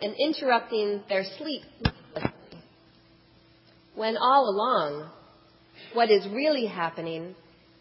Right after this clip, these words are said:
is that God, using a human voice and perhaps a bit of divine humor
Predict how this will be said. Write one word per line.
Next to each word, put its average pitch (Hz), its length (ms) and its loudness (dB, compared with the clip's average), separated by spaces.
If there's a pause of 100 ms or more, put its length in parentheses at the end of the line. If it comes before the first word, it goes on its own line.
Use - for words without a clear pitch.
(140)
is 214 220 -2
that 196 280 4
God, 180 600 4 (420)
using 285 400 0
a 233 60 0
human 302 540 -4
voice 214 380 2 (960)
and 220 200 -6
perhaps 240 420 -4 (460)
a 214 80 -6
bit 220 220 -2
of 185 160 -2
divine 185 560 -2 (140)
humor 165 500 -4